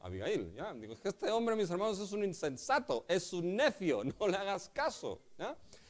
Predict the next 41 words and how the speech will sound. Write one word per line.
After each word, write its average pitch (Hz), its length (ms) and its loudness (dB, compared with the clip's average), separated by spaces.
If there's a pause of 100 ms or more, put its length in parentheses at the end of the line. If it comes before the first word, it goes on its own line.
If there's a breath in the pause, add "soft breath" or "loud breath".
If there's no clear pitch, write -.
(300 loud breath)
Pero 226 160 10
fíjense, 269 280 8
mis 262 160 4
hermanos, 208 400 4
que 226 120 8
esa 269 260 6
necedad, 139 680 0 (260)
esa 269 300 -2
necedad 127 600 -4 (480 soft breath)
no 214 140 6
es 269 160 6
una 254 180 2
necedad, 180 460 2
mis 156 260 0
hermanos, 156 460 0
aquí 175 300 -6
intelectual. 107 840 -2 (600)
La 185 140 0
necedad 185 380 0
muchas 220 300 -2
veces 202 260 4
no 196 120 0
tiene 196 200 0
que 170 100 4
ver, 165 180 6
mis 156 180 2
hermanos, 156 380 -2
con 147 140 -2
el 135 100 -4
intelecto. 120 500 -4
Uno 196 160 -2
puede 208 180 0
ser 151 280 -2
muy 220 200 2
inteligente 196 720 -2
y 175 40 2
muy 190 280 0
necio 175 360 0
al 147 100 -4
mismo 143 380 -4
tiempo. 82 480 -6